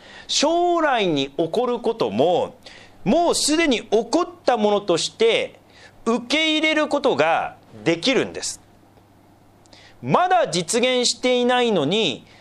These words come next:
すでに起こったものとして受け入れるというのが私たちの信仰であって、私たちの礼拝であって、賛美なんです。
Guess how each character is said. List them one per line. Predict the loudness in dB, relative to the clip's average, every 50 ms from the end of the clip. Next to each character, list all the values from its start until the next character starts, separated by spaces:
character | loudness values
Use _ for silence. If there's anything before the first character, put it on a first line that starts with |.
| -10
す | -6 -2 -2 0 0
で | 0 2 0
に | 0 -2
起 | -2 -2 -2 -2 -2
こ | -2 -2 -2
っ | -2 -4 -4 -2
た | -2 0
も | 2 2 0
の | 0 0 0
と | 0 -2
し | -2 -2
て | -2 -4 -4 -4 -4 -4
受 | -4 -4
け | -2 -2 -2 0 0 0
入 | 0
れ | 0 0 0
る | -2 0
と | 0 0 0
い | 2
う | 2 0 2 2
の | 2 2
が | 2 2
私 | 2 2 2 2 0 0 0 0
た | -2 -2
ち | -2 -2
の | -2 -2
信 | -2 -2 0 0 -2 -2 -2
仰 | -2 0 0 2
で | 2 2 0
あ | 0
っ | 0 -2
て、 | -2 0 0 0 -2 -8 -14 -4
私 | -2 0 0 2 0 0 0 -2 -2
た | -2 -4
ち | -4 -2 -2
の | -2 -2 -2 -4 -2
礼 | 0 0 2 2 2 0 -2
拝 | 0 0 0 0 0
で | 0 0 0
あ | -2
っ |
て、 | -4 -6 -8 -6
賛 | -6 -8 -8 -8 -10 -10 -12
美 | -14 -18
な | -20 -20
ん | -20
で | -20 -20
す。 | -20 -20 -20